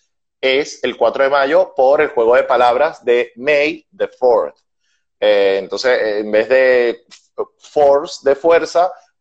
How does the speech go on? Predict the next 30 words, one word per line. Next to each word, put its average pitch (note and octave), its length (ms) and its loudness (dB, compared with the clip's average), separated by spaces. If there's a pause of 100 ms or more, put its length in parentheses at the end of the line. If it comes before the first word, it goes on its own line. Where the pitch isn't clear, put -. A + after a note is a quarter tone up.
fourth C#3+ 400 2
de C#3+ 180 -4
cua-, C#3+ 360 2
de A#2 160 -8
cuarto D#3+ 680 0
en A2+ 100 -8
inglés, D3+ 500 -2 (120)
entonces C3 600 0
luego A#2+ 320 2
la - 120 0
frase C3 320 -2
de B2+ 100 2
"May B2 220 -2
the C3 80 -2
force B2+ 400 -2
be A2+ 160 -4
with B2 180 -2
you", F3+ 320 2
¿no? D3 240 0
Que A2 120 -6
la, G#2+ 200 0
la G#2+ 160 -2
fuerza A#2 280 -10
te C3+ 80 -4
acompañe, A#2 480 -4
que G2 60 -6
la G2 100 0
fuerza A2 240 -20
esté - 120 -14
contigo. A#2 380 -8